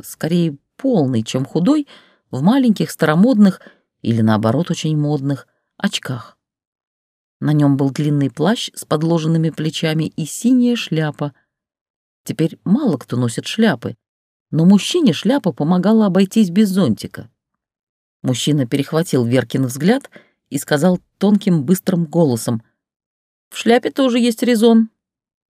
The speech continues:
Верке некогда было разговаривать с очкариком, она сказала ему спасибо и побежала к кассе. С предчувствиями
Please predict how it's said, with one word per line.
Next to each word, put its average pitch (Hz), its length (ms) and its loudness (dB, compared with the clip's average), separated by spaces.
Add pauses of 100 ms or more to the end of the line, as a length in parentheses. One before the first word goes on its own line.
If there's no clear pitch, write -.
(320)
Верке 208 560 0
некогда 151 520 2
было 131 200 -2
разговаривать 123 600 -2
с - 60 -6
очкариком, 240 580 -2 (260)
она 156 220 -2
сказала 139 360 -2
ему 131 200 -2
спасибо 220 560 2
и 190 260 -4
побежала 147 640 -4
к - 160 -20
кассе. 117 540 -6 (580)
С - 140 -16
предчувствиями 156 1040 -4